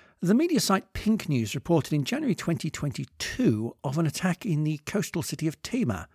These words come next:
just east of Accra, by a group of people who attacked and stabbed a man walking home because they thought he was gay, without any proof or confirmation.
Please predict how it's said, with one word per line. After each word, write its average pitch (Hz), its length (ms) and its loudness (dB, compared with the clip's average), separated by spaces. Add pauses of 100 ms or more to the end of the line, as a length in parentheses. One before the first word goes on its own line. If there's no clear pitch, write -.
(160)
just - 380 -6
east 120 180 -6
of 120 80 -2
Accra, - 480 -4 (240)
by 156 140 4
a 151 40 4
group 180 220 2
of 175 140 -4
people 147 300 0
who 123 120 2
attacked - 400 0
and 156 140 0
stabbed 143 340 0
a 127 40 0
man 117 320 2
walking 127 300 -2
home 107 280 2
because 135 240 -4
they 170 140 -2
thought 185 180 0
he 214 80 -2
was 208 120 -2
gay, - 340 0 (320)
without 202 260 6 (100)
any 339 200 6
proof - 400 -4
or 160 160 0
confirmation. - 760 0